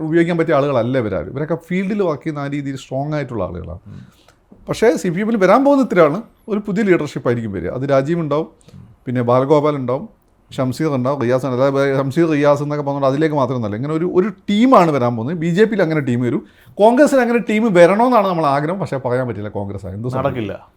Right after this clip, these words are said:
Speaker 1: എന്ത് സംഭവിക്കും?
Speaker 2: അവസാന ചോദ്യത്തിലേക്ക് വരാം, താങ്കളിലേക്കാണ്. ഇപ്പോൾ ബി ജെ പിയുടെ ജയം എല്ലാവരും സുനിശ്ചിതമാണ്, അല്ലെങ്കിൽ ചുരുക്കി പറഞ്ഞാൽ കേരളത്തിൽ താമര വിരിയും എന്ന് എല്ലാവരും ഒറ്റക്കെട്ടായി പറയുന്നു.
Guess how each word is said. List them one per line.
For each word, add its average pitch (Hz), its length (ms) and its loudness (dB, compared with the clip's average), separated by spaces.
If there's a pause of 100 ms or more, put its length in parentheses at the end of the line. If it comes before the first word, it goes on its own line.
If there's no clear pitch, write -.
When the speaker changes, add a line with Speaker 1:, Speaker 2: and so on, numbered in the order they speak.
(220)
Speaker 1:
എന്ത് 180 240 -2
സംഭവിക്കും? - 380 -12 (760)
Speaker 2:
അവസാന 175 380 0
ചോദ്യത്തിലേക്ക് 110 600 -4
വരാം, 104 220 -8
താങ്കളിലേക്കാണ്. 104 580 -8 (840)
ഇപ്പോൾ 165 240 0 (340)
ബി 135 260 -2
ജെ 190 160 4
പിയുടെ 202 240 2
ജയം 170 200 0 (460)
എല്ലാവരും 151 540 2 (100)
സുനിശ്ചിതമാണ്, 139 500 -4
അല്ലെങ്കിൽ 139 380 -2
ചുരുക്കി 135 320 -6
പറഞ്ഞാൽ 135 340 -2
കേരളത്തിൽ 135 380 -2 (100)
താമര 131 300 0
വിരിയും 127 340 -6
എന്ന് 123 140 -8
എല്ലാവരും 120 500 -4
ഒറ്റക്കെട്ടായി 107 540 -10
പറയുന്നു. 104 240 -8